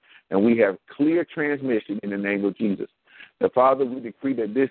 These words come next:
day we operate according to the the God's divine timetable and calendar. We decree that God's agenda is our agenda. We are not our own. We have been brought with a price. We therefore submit ourselves to him alone in the name of Jesus.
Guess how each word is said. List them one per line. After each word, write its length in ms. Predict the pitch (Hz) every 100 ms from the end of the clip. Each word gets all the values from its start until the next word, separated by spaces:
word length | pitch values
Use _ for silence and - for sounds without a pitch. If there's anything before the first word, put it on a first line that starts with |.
| -
day 140 | 127
we 180 | 123 127
operate 460 | 117 123 - 120 117
according 380 | 104 127 123
to 80 | 127
the 140 | 110 113 _ _ _ -
the 100 | - -
God's 260 | 120 123 -
divine 440 | 98 110 120 123
timetable 680 | 117 127 127 131 147 135 135 -
and 240 | 135 139
calendar. 520 | - 147 147 123 98 87 _ _ _ -
We 140 | 135
decree 380 | 139 - 175 151
that 240 | 113 101
God's 360 | 120 135 147 139 _ _ _
agenda 560 | 123 120 127 147 107 107 -
is 340 | 143 139 120 107
our 280 | 113 113 113
agenda. 440 | 107 117 113 95 92 _ _ -
We 160 | 233 123
are 60 |
not 320 | 107 123 156 131
our 160 | 113 95
own. 300 | 95 92 107 _ _ -
We 160 | 120 120
have 160 | 104
been 220 | 104 101 90
brought 260 | 117 151 151
with 140 | 120
a 40 |
price. 360 | - 98 90 90 _ _ _ _
We 220 | 110 117 98
therefore 540 | 131 160 - 107 104 98
submit 420 | 98 98 147 180
ourselves 520 | 113 107 - 107 107 -
to 100 | 101
him 180 | 107 101
alone 360 | 107 110 92 - - _
in 120 | 104 98
the 80 |
name 260 | 95 98 95
of 120 | 90
Jesus. 340 | - 98 -